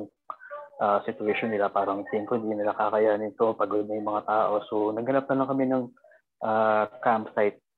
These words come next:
along the trail. So, may nakita naman ako magandang spot. Wala pa kami sa kalahati na, parang nakaka one fourth pa lang kami. So, prepare ng, ah, dinner,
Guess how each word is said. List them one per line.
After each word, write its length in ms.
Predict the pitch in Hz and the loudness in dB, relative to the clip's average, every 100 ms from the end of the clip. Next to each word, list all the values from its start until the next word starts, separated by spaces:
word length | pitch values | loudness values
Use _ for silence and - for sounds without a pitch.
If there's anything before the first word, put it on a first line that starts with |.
| - | -6
along 320 | 110 107 104 | 0 0 0
the 80 | 101 | -2
trail. 380 | - 101 95 - - | 2 2 2 0 -4
So, 140 | 107 | 0
may 100 | 110 | 2
nakita 300 | 117 120 127 | 2 2 2
naman 180 | 127 127 | 2 2
ako 100 | 127 131 | 2 0
magandang 340 | 113 113 123 120 | 2 0 -2 -4
spot. 240 | - 101 - _ _ _ _ _ _ _ _ - | -2 -2 -2 _ _ _ _ _ _ _ _ -4
Wala 340 | 117 127 131 127 | 0 2 2 2
pa 140 | 131 | 2
kami 160 | 135 135 | 0 2
sa 80 | 135 | 2
kalahati 540 | 139 139 135 131 135 | 2 2 0 0 -4
na, 100 | 156 | -2
parang 220 | 110 113 | 0 0
nakaka 260 | 110 110 113 | 0 2 2
one 240 | 107 104 - | 2 -2 -4
fourth 200 | 107 95 | -6 -4
pa 80 | 101 | -2
lang 160 | 107 98 | -2 -2
kami. 300 | 104 110 104 _ _ - - - - | -4 -6 -10 _ _ -16 -16 -18 -8
So, 320 | 107 104 101 98 | 0 2 2 0
prepare 400 | 117 101 113 117 | 0 2 2 2
ng, 560 | 123 117 117 113 113 113 _ _ - 110 | 0 -2 -4 -6 -8 -14 _ _ -4 0
ah, 180 | 104 107 | 2 2
dinner, 400 | 147 151 143 | 2 4 4